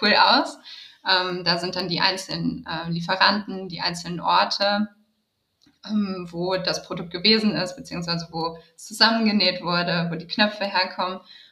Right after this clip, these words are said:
Und, ähm, für die Leute, die sich wirklich noch tiefer mit dem Thema auseinandersetzen wollen, äh, die können dann auch noch auf die einzelnen Punkte draufklicken und sehen dann sogar die Zertifikate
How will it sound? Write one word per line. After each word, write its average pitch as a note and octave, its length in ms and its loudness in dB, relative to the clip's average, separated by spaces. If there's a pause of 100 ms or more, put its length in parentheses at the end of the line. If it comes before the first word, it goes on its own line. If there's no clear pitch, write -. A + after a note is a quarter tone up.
(220)
Und, G3 520 -2
ähm, E3+ 320 0
für E3 180 -4
die A3 380 2
Leute, F#3 320 0
die F3 140 -4
sich E3+ 340 -4 (140)
wirklich F#3+ 420 0
noch E3+ 260 -6
tiefer B3 340 4
mit F3+ 180 -2
dem E3 200 -6
Thema E3 240 -6
auseinandersetzen F3+ 840 -2
wollen, G3+ 380 2 (420)
äh, F3 200 -2
die F3 100 -2
können G#3+ 200 2
dann G#3+ 180 4
auch - 160 0
noch F#3+ 160 -2
auf E3+ 100 -2
die - 140 -4
einzelnen F#3+ 400 -2
Punkte F3 480 -4
draufklicken - 840 -2 (260)
und G3 180 -6
sehen G#3 180 4
dann A3+ 160 4
sogar G3+ 360 4
die F3+ 160 -12
Zertifikate F#3+ 1040 -4